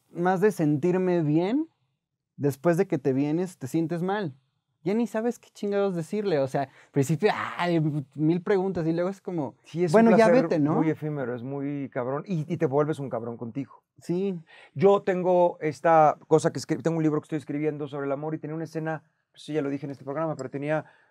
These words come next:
Speaker 2: todo un, un asunto sobre la escena de la regadera, de cómo la gente llega a lavarse los dientes, a quitarse el olor de la gente, porque no es que tengas nada en contra de la morra o del güey o de tal, sino que simplemente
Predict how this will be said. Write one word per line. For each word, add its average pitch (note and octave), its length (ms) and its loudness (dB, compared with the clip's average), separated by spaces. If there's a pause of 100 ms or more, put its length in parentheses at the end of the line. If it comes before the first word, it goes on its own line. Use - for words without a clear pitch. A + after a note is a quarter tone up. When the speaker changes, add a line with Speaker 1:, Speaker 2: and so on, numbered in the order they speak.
(140)
Speaker 2:
todo D#3 240 2
un, D#3+ 300 -4
un D#3 140 -4
asunto D3 260 -6
sobre C#3+ 180 -6
la C3+ 60 -6
escena D3+ 180 -6
de D#3+ 60 -2
la C#3+ 100 -2
regadera, C3 400 -4
de A#2 60 -6
cómo D3+ 180 -6
la D3 80 -4
gente C#3+ 220 -8
llega D3 140 -2
a - 20 0
lavarse C#3 320 -4
los B2+ 160 -8
dientes, D3 340 -6
a D3 80 -8
quitarse D3 380 -6
el C#3+ 60 -4
olor C#3 260 -4
de D3 60 -6
la C3+ 120 -6
gente, D3 300 -8
porque C#3+ 340 -8 (440)
no E3+ 80 -4
es F3 80 -4
que D3+ 100 -10
tengas D#3 260 2
nada D3+ 80 2
en D3 100 -2
contra C#3+ 200 0
de C3+ 60 2
la B2+ 100 0
morra C#3+ 400 -2
o B2+ 100 -8
del B2 160 -6
güey C#3 380 -4
o B2+ 80 -6
de B2 100 -2
tal, D3 180 -6
sino D#3 160 -6
que B2+ 100 -12
simplemente F3 640 0